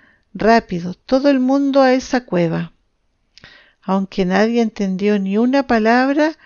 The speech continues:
lo que decía Calvin parecía tener sentido. La bandada dibujó un rizo hacia la izquierda, realizó un pequeño quiebro hacia la derecha y se metió en la cueva,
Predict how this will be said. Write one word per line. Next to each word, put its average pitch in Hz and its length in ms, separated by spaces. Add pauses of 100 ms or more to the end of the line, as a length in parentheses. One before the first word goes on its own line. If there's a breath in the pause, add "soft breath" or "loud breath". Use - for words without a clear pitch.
(340 loud breath)
lo 196 180
que 196 180
decía 208 460
Calvin 233 540
parecía 226 800 (100)
tener 202 400
sentido. 175 880 (640 soft breath)
La 202 200
bandada 196 640
dibujó 208 500
un 202 200
rizo 233 380
hacia 202 280
la 175 60
izquierda, 247 800 (500 soft breath)
realizó 202 520
un 226 100
pequeño 208 580
quiebro 226 460
hacia 196 320
la 180 140
derecha 233 600 (460 soft breath)
y 226 80
se - 180
metió 247 360
en 277 100
la 262 120
cueva, 175 500